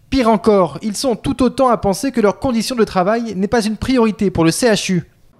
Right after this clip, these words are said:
Cent pour cent des chefs de service interrogés affirment ne pas détenir l'équipement et le matériel nécessaire pour réussir leur mission,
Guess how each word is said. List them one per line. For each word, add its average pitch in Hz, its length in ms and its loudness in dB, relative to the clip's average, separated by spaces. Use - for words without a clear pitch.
Cent 220 240 0
pour 156 200 2
cent 262 160 2
des 233 120 2
chefs 208 180 0
de 180 100 0
service 180 500 -2
interrogés 190 540 2
affirment 214 360 0
ne 180 60 2
pas 165 180 2
détenir 190 520 2
l'équipement 202 480 -2
et 180 40 2
le 156 100 2
matériel 196 480 0
nécessaire 202 560 -2
pour 156 240 -2
réussir 214 340 2
leur 175 140 4
mission, 185 400 0